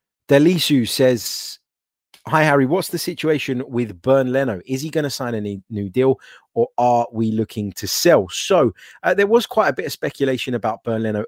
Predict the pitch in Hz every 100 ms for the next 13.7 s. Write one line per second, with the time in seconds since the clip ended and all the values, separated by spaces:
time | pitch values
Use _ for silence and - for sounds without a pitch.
0 | - 123 117 113 104 101 98 110 110 95
1 | 92 107 98 82 92 90 107 104 98 107
2 | 101 - _ _ - 135 101 127 120 113
3 | 117 107 104 107 107 110 107 - 104 120
4 | 117 113 101 127 123 107 107 - 98 110
5 | 101 92 117 - 104 - 110 95 104 -
6 | 107 107 - - - - - 120 117 120
7 | - 143 160 180 185 156 151 135 - 123
8 | 113 101 98 110 117 110 110 104 95 87
9 | 104 113 101 101 98 90 90 113 104 98
10 | 95 90 98 - 92 92 92 90 90 -
11 | - - - 160 165 - - 139 127 117
12 | 107 - _ 113 107 - 107 98 - 117
13 | 101 98 - 104 - 98 -